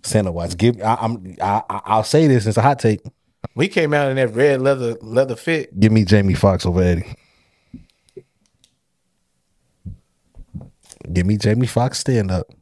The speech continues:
Speaker 1: I, look, bro. Say what you want, bro. Say what you want. I don't want, I don't want no goddamn, "Oh, this is supposed to be." I, look,
Speaker 2: I'm not
Speaker 1: I
Speaker 2: gonna
Speaker 1: res-,
Speaker 2: say
Speaker 1: I respect
Speaker 2: nothing.
Speaker 1: Eddie.
Speaker 2: First of all,
Speaker 1: I respect
Speaker 2: Eddie slander will not be tolerated
Speaker 1: I'm
Speaker 2: on
Speaker 1: not
Speaker 2: the show.
Speaker 1: slandering him. I ain't say he was trash.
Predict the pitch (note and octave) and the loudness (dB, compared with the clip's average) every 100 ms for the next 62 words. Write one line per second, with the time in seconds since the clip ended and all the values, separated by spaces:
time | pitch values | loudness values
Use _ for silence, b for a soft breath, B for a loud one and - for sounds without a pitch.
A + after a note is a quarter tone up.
0 | _ _ _ _ _ E2 - - F2+ B2 | _ _ _ _ _ -12 -12 -12 -8 -8
1 | B2+ G#2 A2 A2 _ _ _ _ _ _ | -6 -4 -4 -6 _ _ _ _ _ _
2 | _ - G#2+ A#2+ B2+ B2+ B2 C3+ B2+ G2+ | _ -6 -2 -2 -4 -2 2 2 0 -2
3 | A2 A2+ _ _ _ _ _ _ _ _ | -4 -4 _ _ _ _ _ _ _ _
4 | _ - G#2 A#2 A#2+ - B2 B2 F#2 G#2 | _ -4 -2 -2 -4 -4 -2 -2 -2 -4
5 | A2+ A#2 A#2 G#2 A2 A#2 A#2 A#2+ A#2+ A#2 | -4 -2 -2 0 2 2 2 0 0 0
6 | A2 A#2+ G#2+ A#2 A#2 A2+ A2 - b b | 2 0 0 0 2 2 0 -4 b b
7 | b b b b - A2+ A#2 A2+ A2+ A2 | b b b b 2 4 4 4 2 2
8 | A2 A2 - - A#2 A2 - F2+ F2 F#2 | 0 -2 -4 0 0 0 -4 -10 -6 -6
9 | G2 A2+ A#2+ B2 A#2+ B2 - C3+ D#3 A#2+ | -2 0 2 2 2 0 4 4 4 4
10 | A3 B3+ F#3+ D#3+ F#2+ - _ _ - D3+ | 4 4 4 4 2 -6 _ _ 2 2
11 | D3 A#2 A2+ G#2+ B1 _ - C#3 D3 E3 | 4 2 0 0 -8 _ 2 4 6 4
12 | E3+ C#3 D3 C#3 B2+ A#2 A#2 B2+ A#2+ - | 2 2 2 2 2 0 0 0 -4 0
13 | C#3 B2+ A#2+ D#3 E3 E3+ B2+ E3+ G3 F3+ | 2 4 2 2 4 2 4 4 4 4
14 | C#3+ C3 F3 F3 A3 G3+ B2 - F#3 A#3+ | 4 6 4 4 4 4 2 4 4 6
15 | A#3 A#3+ - | 4 0 -6